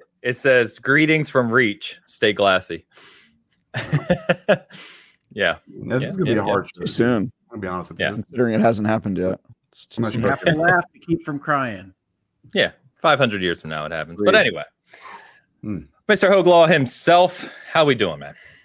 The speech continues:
Speaker 4: I'm doing okay today. I, I'm excited about talking about who won this bet, or more specifically, who
Speaker 1: too.
Speaker 4: lost it.
Speaker 1: Yep, me
Speaker 4: What?
Speaker 1: too. I like both of those. Yeah.
Speaker 4: Yeah, so I'm looking forward to this show. We're gonna have a lot of fun, and, uh, I'm feeling good.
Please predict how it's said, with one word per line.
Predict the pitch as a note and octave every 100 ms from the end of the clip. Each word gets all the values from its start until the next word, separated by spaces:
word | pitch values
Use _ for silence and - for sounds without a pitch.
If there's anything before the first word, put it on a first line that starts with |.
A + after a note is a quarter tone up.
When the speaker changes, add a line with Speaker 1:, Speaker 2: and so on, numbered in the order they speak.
| _ _ -
Speaker 4:
I'm | F3 D#4
doing | F#4+ A3
okay | D3+ D#3+ F#3 A#3+
today. | A#2 G2 F#2+
I, | A#2 B2
I'm | C#3+
excited | D3+ - C#3+ D#3+ E3+
about | D3+ C#3+ C#3+
talking | C#3 C#3 C#3
about | C#3+ C#3 C3+ C3+
who | C#3+
won | B2+ C#3 D3
this | C#3+ -
bet, | C#3+ C3+ D3+ -
or | C3
more | C3 F#3
specifically, | - C#3 F#3 D3 C#3+
who | C3
Speaker 1:
too. | C#3+ G3
Speaker 4:
lost | B2+ C3+ - -
it. | C3 _ _ _ _ _ _ _ -
Speaker 1:
Yep, | A#2 D3
me | A2+
Speaker 4:
What? | D3 C4+
Speaker 1:
too. | C#3+ G3 -
I | A#2+
like | A#2 A#2
both | A#2+ B2 A#2
of |
those. | A#2 C3+ E3+ _ _ _ _ _
Yeah. | G2+ C#3 -
Speaker 4:
Yeah, | A3+ A#2+ G#2+
so | - D3 C#3+ C#3+ - _ _ -
I'm | D3
looking | F#3 G3+ F3+
forward | G3 G3
to | D3+
this | C#3
show. | - D3+ F3+
We're | G3
gonna | D3
have | C3+ B2
a |
lot | B2+ B2+
of | A#2+ -
fun, | C3 D3 C4 C#4+ _ _ _ _ _ _ _ C#3+
and, | C3+ C#3 C3+ C3+
uh, | C#3 C3+ C3+
I'm | D3 C#3+
feeling | F3 F3
good. | F3 A3 C3+ G2